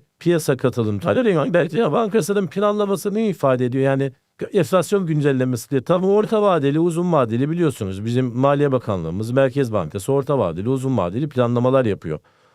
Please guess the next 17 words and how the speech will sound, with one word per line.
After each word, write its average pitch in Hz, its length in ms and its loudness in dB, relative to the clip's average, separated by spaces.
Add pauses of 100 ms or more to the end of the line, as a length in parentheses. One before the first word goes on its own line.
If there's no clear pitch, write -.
(100)
Buna 156 300 2
göre 143 420 2
borç 143 280 0
alım, 135 360 0
borç 117 280 0
verim, 131 320 0
faiz 101 360 -6
tutarları, 143 580 0 (340)
yanı 131 340 2
sıra 143 420 2
bazı 233 300 2
meyve 220 280 2
doğacılığı 151 520 0
oluyor. 147 260 2
Yani 127 80 -2
tabii 160 260 2
piyasaya, 180 840 0